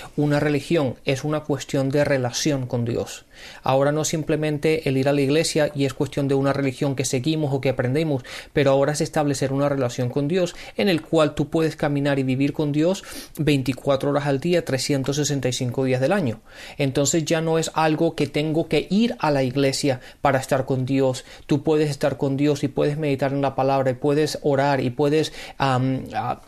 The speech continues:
hablar con Él, ¿verdad? En ese aspecto. Y puedes estar con-,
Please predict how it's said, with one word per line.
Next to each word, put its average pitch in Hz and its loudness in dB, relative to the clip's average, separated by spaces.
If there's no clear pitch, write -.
hablar 151 2
con 135 0
Él, 120 2
¿verdad? 127 2
En 135 0
ese 131 0
aspecto. 127 0
Y 143 2
puedes 156 2
estar 143 0
con-, 143 0